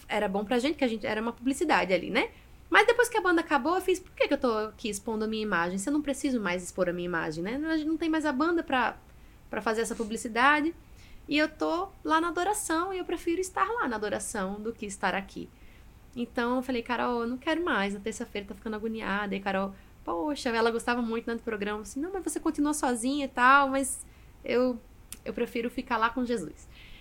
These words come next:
E, e aí, por fim, acabou também o programa, né? As, as coisas, as direções de Deus, né? E as escolhas que a gente faz também. Tudo foi um tempo maravilhoso também, mas que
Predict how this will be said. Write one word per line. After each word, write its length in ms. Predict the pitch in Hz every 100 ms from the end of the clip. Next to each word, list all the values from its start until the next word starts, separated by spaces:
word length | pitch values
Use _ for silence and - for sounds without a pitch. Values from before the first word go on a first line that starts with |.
| - -
E, 540 | - 202 208 233 254 269 - - - -
e 100 | 233
aí, 160 | 233 302
por 100 | 370
fim, 100 | 403
acabou 300 | 392 349 269
também 200 | 269 220
o 40 |
programa, 640 | 220 214 202 196 233 277 294
né? 180 | 233 370 494
As, 120 | -
as 160 | - 427
coisas, 240 | 440 370
as 260 | 381 311 226
direções 520 | 254 277 269 240 226
de 80 | 220
Deus, 280 | 190 180 180
né? 120 | 254
E 60 | 302
as 100 | 302
escolhas 380 | 311 - 208 208
que 80 |
a 20 | 233
gente 180 | 240
faz 280 | - 185 170
também. 360 | - 190 165 - - - - - -
Tudo 200 | 392 381
foi 200 | 381 339
um 140 | 339 311
tempo 260 | 311 294
maravilhoso 520 | 277 269 254 262 285
também, 260 | 294 277 339
mas 160 | 370 -
que 300 | 320 277